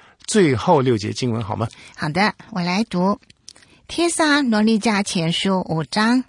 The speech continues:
Speaker 2: 二十三到二十八节。愿赐平安的神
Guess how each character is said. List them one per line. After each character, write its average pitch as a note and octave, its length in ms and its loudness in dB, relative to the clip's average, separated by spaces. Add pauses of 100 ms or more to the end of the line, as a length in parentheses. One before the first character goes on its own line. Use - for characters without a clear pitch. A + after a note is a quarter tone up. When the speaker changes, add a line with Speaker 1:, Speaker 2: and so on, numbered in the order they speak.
(140)
Speaker 2:
二 G#3+ 160 0
十 F3 160 -4
三 F3 300 0
到 D#3+ 140 0
二 E3 240 -2
十 E3 140 -4
八 F#3+ 260 0
节。 E3 420 -2 (1200)
愿 E4 300 4
赐 A#3+ 460 0
平 G3+ 320 2
安 E4+ 220 2
的 D#4 100 4
神 F3+ 420 0